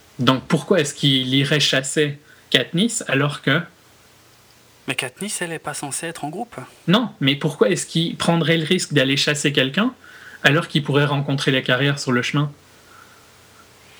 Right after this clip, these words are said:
Speaker 2: Ouais, admettons. C'est pas, moi, pour moi, ça tient pas du tout, hein, mais bon.
Speaker 1: Ben,
Speaker 2: <laughs> J'ai, j'ai pas
Speaker 1: explique-moi pourquoi
Speaker 2: envie
Speaker 1: ça
Speaker 2: qu'on fasse
Speaker 1: Non, non, mais je comprends pas pourquoi tu com-, enfin, ça me paraît logique, tu vas pas aller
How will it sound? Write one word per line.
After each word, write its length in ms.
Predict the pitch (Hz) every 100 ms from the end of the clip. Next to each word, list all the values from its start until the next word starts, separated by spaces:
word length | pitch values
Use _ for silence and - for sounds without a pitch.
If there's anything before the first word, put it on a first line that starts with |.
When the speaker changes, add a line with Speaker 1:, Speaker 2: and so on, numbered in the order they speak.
| - - - - - - - - - - - - - - - - - - - - - - - - - - - - -
Speaker 2:
Ouais, 120 | 127 131
admettons. 400 | 135 117 110 - - -
C'est 220 | - -
pas, 480 | 127 147 131 131 135
moi, 200 | 139 170
pour 140 | 170 175
moi, 120 | 190
ça 140 | -
tient 160 | 139 151
pas 120 | 180
du 120 | 190
tout, 160 | 208 127
hein, 80 | 120
mais 140 | 120
bon. 120 | 120 113 - 139
Speaker 1:
Ben, 160 | 139 - 131
Speaker 2:
<laughs> 180 | - -
J'ai, 60 |
j'ai 0 |
pas 220 | 170 185 208
Speaker 1:
explique-moi 240 | 202 240
pourquoi 180 | 214 208 180
Speaker 2:
envie 80 | -
Speaker 1:
ça 120 | 147
Speaker 2:
qu'on 60 | 147
fasse 340 | 180 - - -
Speaker 1:
Non, 100 | 185
non, 160 | 247 247
mais 100 | 175
je 100 | -
comprends 280 | 175 - 202
pas 120 | 233
pourquoi 320 | - 180 202
tu 220 | 202 180
com-, 280 | 143 170 170
enfin, 320 | 165 170 151 - - -
ça 160 | - 170
me 60 |
paraît 240 | 185 180 180
logique, 460 | 185 196 269 -
tu 120 | -
vas 140 | 151 151
pas 180 | 202 190
aller 340 | 147 156